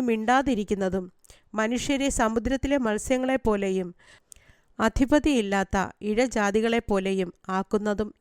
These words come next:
എന്ത്? അവൻ അവയെ ഒക്കെയും ചൂണ്ടൽ കൊണ്ട് പിടിച്ചെടുക്കുന്നു. അവൻ വല കൊണ്ട് അവയെ വലിച്ചെടുക്കുന്നു. കോരുവലയിൽ ചേർത്തുകൊള്ളുന്നു. അതുകൊണ്ട് അവൻ സന്തോഷിച്ചാനന്ദിക്കുന്നു. അത് ഹേതുവായി അവൻ തൻ്റെ വലയ്ക്ക്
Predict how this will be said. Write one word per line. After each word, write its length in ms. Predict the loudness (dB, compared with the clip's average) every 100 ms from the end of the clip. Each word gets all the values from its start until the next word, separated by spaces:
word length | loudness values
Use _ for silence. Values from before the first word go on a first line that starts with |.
| -8
എന്ത്? 240 | -6 -4 -6 _ _ _ -20 _ _ _
അവൻ 240 | -2 0 2
അവയെ 300 | 0 2 2 2
ഒക്കെയും 420 | 0 -4 -2 -4 -8 -14
ചൂണ്ടൽ 440 | -4 0 2 2 2
കൊണ്ട് 240 | 0 0
പിടിച്ചെടുക്കുന്നു. 720 | -2 -2 -2 -2 -2 -4 -6 -10 _ _ _ _ -4
അവൻ 240 | 0 0 -2
വല 220 | -2 0 2
കൊണ്ട് 300 | 0 0 -2 -4
അവയെ 260 | -6 -4 -2
വലിച്ചെടുക്കുന്നു. 720 | -2 -4 -2 -4 -4 -6 -8 -10 -16 -20 _ _ _
കോരുവലയിൽ 720 | 4 6 6 4 0 -2 -4 -6 -4
ചേർത്തുകൊള്ളുന്നു. 760 | -2 -2 -2 -2 -2 -2 -6 -12 _ _ _ -4
അതുകൊണ്ട് 460 | 0 2 0 0 -4
അവൻ 200 | -4 -4 -4 -4
സന്തോഷിച്ചാനന്ദിക്കുന്നു. 1160 | -2 0 -2 -2 -4 -4 -4 -4 -4 -6 -10 -14 _ _ _ _ _ -6
അത് 200 | -2 2 2
ഹേതുവായി 580 | 2 2 2 0 -2 -6 -6
അവൻ 200 | -4 -4 -6 -6 -2
തൻ്റെ 300 | 0 2 2
വലയ്ക്ക് 500 | 2 -2 -4 -6